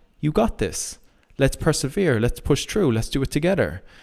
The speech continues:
And I know from knowing you, Christian, that that's the type of person you are. You take people under your wing. You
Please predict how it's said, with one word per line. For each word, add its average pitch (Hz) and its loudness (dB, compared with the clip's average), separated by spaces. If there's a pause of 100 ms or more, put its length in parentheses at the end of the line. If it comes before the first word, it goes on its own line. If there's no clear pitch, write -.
(180)
And 127 0
I 127 2
know 151 4
from 127 0
knowing 117 4
you, 170 2
Christian, 120 -2
that - -4
that's - 0
the - -10
type 131 2
of - -2
person 104 0
you 110 0
are. 71 -6 (380)
You 120 0
take - 2
people 160 0
under 120 2
your 110 4
wing. 104 0 (280)
You 117 2